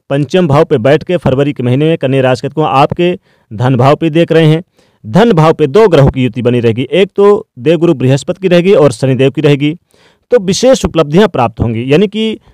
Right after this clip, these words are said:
पारिवारिक मुद्दे सुलझेंगे, पैतृक संपत्ति में लाभ होगा, इनकम आय में वृद्धि होगी, पहले से कहीं ज़्यादा मुनाफा प्राप्त होगा, जो अभी तक आपको नहीं मिल पा रहे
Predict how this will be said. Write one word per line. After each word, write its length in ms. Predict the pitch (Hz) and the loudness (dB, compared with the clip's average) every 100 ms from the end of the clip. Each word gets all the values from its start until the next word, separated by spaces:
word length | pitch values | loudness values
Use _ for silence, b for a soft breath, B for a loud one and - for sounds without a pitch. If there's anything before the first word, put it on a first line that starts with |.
| _ _ | _ _
पारिवारिक 440 | 147 156 180 226 180 | -2 2 4 2 2
मुद्दे 320 | 165 147 202 | 0 2 0
सुलझेंगे, 500 | 170 139 123 123 123 | 0 -2 0 -2 -2
पैतृक 380 | - 160 214 214 | -4 -4 -2 -4
संपत्ति 420 | 185 180 190 165 | -2 -4 -4 -4
में 100 | 147 | 0
लाभ 200 | 160 147 | 2 0
होगा, 180 | 117 131 170 | -2 -2 -2
इनकम 400 | 170 170 214 180 | -4 -2 -2 0
आय 180 | 175 185 | 2 2
में 100 | 147 | 2
वृद्धि 340 | 127 123 160 | 0 0 2
होगी, 280 | 127 117 120 _ _ _ _ _ | 2 0 -6 _ _ _ _ _
पहले 300 | 190 190 226 | 0 2 4
से 260 | 202 214 214 | 4 4 4
कहीं 300 | - 175 196 | 2 2 2
ज़्यादा 300 | 135 160 180 | 2 2 4
मुनाफा 380 | 151 139 139 190 | 2 2 2 0
प्राप्त 320 | - 127 - | -2 -4 -4
होगा, 260 | 120 123 123 - | -4 -2 -4 -6
जो 180 | 120 190 | -4 -2
अभी 240 | - 143 190 | 0 0 0
तक 180 | 196 | 0
आपको 240 | 170 170 151 | 0 0 -2
नहीं 220 | 139 165 | 2 4
मिल 160 | 175 131 | 4 2
पा 160 | 123 | 0
रहे 100 | 123 | 0